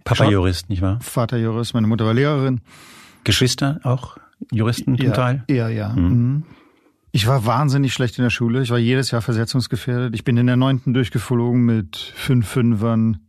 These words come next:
Speaker 2: Im Grunde genommen, vielleicht würden meine Geschwister oder meine Familie, die noch leben, jetzt da widersprechen, aber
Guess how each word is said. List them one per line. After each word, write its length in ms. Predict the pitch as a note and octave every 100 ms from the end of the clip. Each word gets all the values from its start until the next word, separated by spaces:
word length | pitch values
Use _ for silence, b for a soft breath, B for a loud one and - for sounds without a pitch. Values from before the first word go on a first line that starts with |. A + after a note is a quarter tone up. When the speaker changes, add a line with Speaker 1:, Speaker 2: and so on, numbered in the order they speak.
| _ _ -
Speaker 2:
Im 180 | C#3
Grunde 360 | B2 C#3 F#3+ C4
genommen, 560 | A3+ G#3 G3+ G3+ F#3+ - - - _ -
vielleicht 300 | - B2+ A2
würden 160 | C3 B2
meine 160 | A#2
Geschwister 380 | A#2+ G#2+ B2+ -
oder 180 | B2+ B2+
meine 180 | A#2+ A#2+
Familie, 520 | C3+ B2 B2+ C3+ B2
die 160 | A2+ B2
noch 180 | A#2+
leben, 300 | A2 A#2+ B2
jetzt 180 | B2 -
da 160 | A#2 A2+
widersprechen, 600 | A#2 A2+ - E3+ - A#3
aber 240 | C#3+ C3